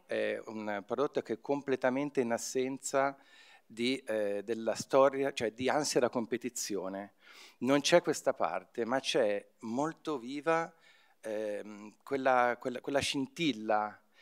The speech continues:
eh, energetica che, ehm, che hanno alcune persone, che, qualcosa che, eh, che li rende quasi magici, ovvero la capacità di emozionare gli altri.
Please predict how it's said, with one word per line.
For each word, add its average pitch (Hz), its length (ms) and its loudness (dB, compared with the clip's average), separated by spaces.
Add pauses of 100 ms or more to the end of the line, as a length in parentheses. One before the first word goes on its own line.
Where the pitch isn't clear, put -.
(200)
eh, 117 260 2
energetica 147 1120 0
che, 110 800 -2
ehm, 98 440 -12 (460)
che - 140 0
hanno 156 160 6
alcune 175 320 2
persone, 170 880 0
che, 117 200 -4
qualcosa 151 500 2
che, 117 280 -2 (320)
eh, 113 180 -8
che 131 120 -6
li 127 100 0
rende 147 240 2
quasi 131 260 4
magici, 104 680 -6 (440)
ovvero 156 600 6
la 110 520 4
capacità 147 400 4
di 135 80 -2
emozionare 117 540 -2
gli 98 100 -10
altri. 87 500 -10